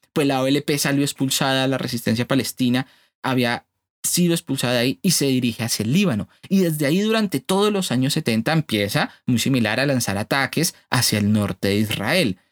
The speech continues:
Sin embargo, hay, en la organización palestina ya queda algo importante. La, la O L P estaba conformada por muchos grupos, unos más radicales, otros más abiertos a la negociación política.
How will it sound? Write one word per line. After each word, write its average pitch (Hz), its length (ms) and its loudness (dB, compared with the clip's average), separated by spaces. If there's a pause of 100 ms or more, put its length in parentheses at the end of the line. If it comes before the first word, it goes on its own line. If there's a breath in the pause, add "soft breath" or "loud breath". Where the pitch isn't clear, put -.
(140)
Sin 180 160 0
embargo, 175 600 0
hay, - 280 -2 (200)
en 147 140 0
la 156 80 2
organización 147 500 0
palestina 156 400 0
ya 151 120 0
queda 120 180 -2
algo 131 120 -2
importante. 123 720 -2 (580 loud breath)
La, 131 340 -2
la 131 180 -2
O 139 120 0
L 151 160 0
P 156 320 -2
estaba 156 300 0
conformada 123 540 -2
por 139 220 0
muchos 135 420 0
grupos, 175 440 -2
unos 127 180 0
más 135 160 0
radicales, 131 680 0
otros 123 260 -4
más 127 300 0
abiertos 131 520 0
a 120 60 0
la 117 80 2
negociación 110 600 0
política. 151 680 0